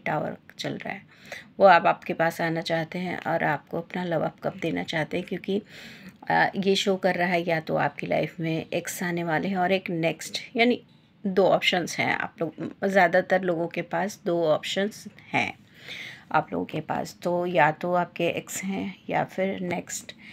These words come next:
मतलब कोई ऐसा व्यक्ति जो छुपा हुआ है, जो आपको बहुत एडमायर करता है, आपको बहुत, अ, पसंद करता है, वो भी आपकी तरफ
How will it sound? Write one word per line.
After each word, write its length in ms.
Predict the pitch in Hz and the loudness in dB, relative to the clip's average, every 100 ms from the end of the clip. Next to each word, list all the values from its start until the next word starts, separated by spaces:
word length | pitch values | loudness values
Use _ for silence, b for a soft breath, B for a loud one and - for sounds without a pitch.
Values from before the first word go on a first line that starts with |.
| B B B - | B B B -8
मतलब 460 | 180 208 208 202 - - - - - - - | 0 6 6 6 -6 -20 -20 -20 -20 -20 -4
कोई 180 | 220 196 | 2 6
ऐसा 300 | 175 180 160 | 6 8 6
व्यक्ति 320 | 117 - 185 | 4 0 -2
जो 400 | 175 175 170 165 | 0 -2 0 -2
छुपा 420 | - - 202 180 | -2 0 6 6
हुआ 220 | 180 170 | 6 4
है, 260 | 170 185 170 | 2 2 0
जो 220 | 170 160 | 0 0
आपको 600 | 151 165 - 170 160 165 - - | 2 0 -2 -2 0 -2 -8 -6
बहुत 380 | 180 170 170 - - - | -2 0 0 -4 -20 -6
एडमायर 380 | 165 160 156 - | -4 0 2 2
करता 360 | - 160 - 165 | 0 -8 -4 -4
है, 380 | 170 151 - - | -4 -4 -8 -4
आपको 280 | 156 - - | -2 -2 -6
बहुत, 440 | 170 165 160 - | -6 -4 -6 -6
अ, 80 | 165 - B B B B B B - | -6 -8 B B B B B B -8
पसंद 600 | 175 175 - 185 190 175 | -6 -6 -4 -2 -2 0
करता 300 | 160 - 165 | -2 0 -2
है, 140 | 180 | -4
वो 200 | 247 - | -4 -4
भी 160 | 185 180 | 0 4
आपकी 280 | 147 156 175 | 2 2 -2
तरफ 220 | 214 | -2